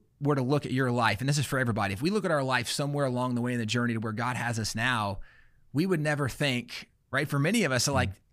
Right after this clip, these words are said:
Speaker 1: "I, I would never think that this is where God was gonna lead
Speaker 2: Exactly.
Speaker 1: me."
Speaker 2: Yeah,
Speaker 1: Right?
Speaker 2: no
Speaker 1: I,
Speaker 2: way.
Speaker 1: I go back when I'm eighteen or twenty, or like, I, I would never guess that, like, I'm doing what I'm doing now. But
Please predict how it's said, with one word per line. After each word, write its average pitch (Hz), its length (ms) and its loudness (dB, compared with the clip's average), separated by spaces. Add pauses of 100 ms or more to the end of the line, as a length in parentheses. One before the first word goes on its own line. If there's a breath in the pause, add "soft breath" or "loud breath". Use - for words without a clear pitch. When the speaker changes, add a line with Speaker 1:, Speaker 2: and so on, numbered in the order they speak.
Speaker 1:
"I, 208 200 -6
I 247 80 -6
would 143 120 -8
never 160 280 0
think 202 420 -2
that 139 160 -6
this 202 180 -2
is 185 120 -2
where 165 140 -2
God 185 300 6
was 185 120 0
gonna 139 160 -2
lead 127 140 2
Speaker 2:
Exactly. 110 380 2
Speaker 1:
me." 87 160 -4 (120)
Speaker 2:
Yeah, 127 320 2
Speaker 1:
Right? 180 160 4
Speaker 2:
no 143 80 2
Speaker 1:
I, 123 120 4
Speaker 2:
way. 101 180 -2 (120)
Speaker 1:
I 262 100 -2
go 262 120 2
back 208 180 4
when 185 100 2
I'm 170 100 2
eighteen 175 460 2
or 113 120 0
twenty, 202 460 0
or 156 60 0
like, 175 220 0
I, 180 180 4
I - 120 4
would 269 160 0
never 247 340 2
guess 190 520 2
that, - 240 -4
like, 175 280 -4
I'm 185 160 4
doing 196 260 4
what 180 120 2
I'm 156 100 -2
doing 143 260 -2
now. 127 440 0 (480 loud breath)
But 160 360 4